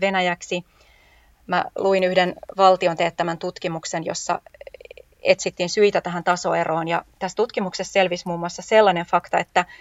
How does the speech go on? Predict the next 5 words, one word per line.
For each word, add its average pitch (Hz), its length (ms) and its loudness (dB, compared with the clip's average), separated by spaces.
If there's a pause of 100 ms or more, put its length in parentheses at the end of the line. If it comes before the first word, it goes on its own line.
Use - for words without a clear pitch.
(300)
vironkielisissä 185 720 2
kouluissa 175 560 0
oppilaiden 175 640 -2 (360)
isien 175 640 -4
koulutustaso 175 920 0